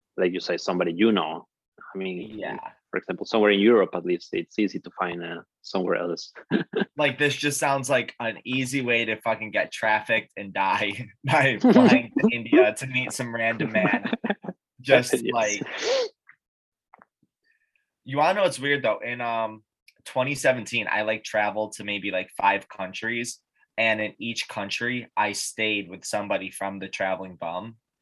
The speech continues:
Speaker 2: And it ranged from, like, Beijing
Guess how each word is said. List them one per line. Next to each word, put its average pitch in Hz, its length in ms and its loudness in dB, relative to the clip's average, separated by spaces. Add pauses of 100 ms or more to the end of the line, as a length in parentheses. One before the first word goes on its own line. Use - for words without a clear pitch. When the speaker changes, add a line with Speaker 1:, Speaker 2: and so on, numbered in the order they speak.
(360)
Speaker 2:
And 104 480 -2 (180)
it 113 200 -4
ranged 110 440 -2
from, 107 180 -2
like, 98 320 0 (580)
Beijing 110 760 -2